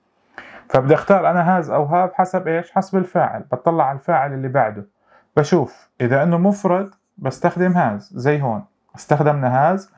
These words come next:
لأنه الفاعل هون it مفرد، وإذا إنه جمع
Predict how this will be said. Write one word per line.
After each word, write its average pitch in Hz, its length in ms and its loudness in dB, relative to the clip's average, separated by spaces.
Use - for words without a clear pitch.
لأنه 127 300 2
الفاعل 143 380 0
هون 170 300 -4
it - 160 -6
مفرد، 156 420 -4
وإذا 131 280 4
إنه 220 160 4
جمع 214 460 4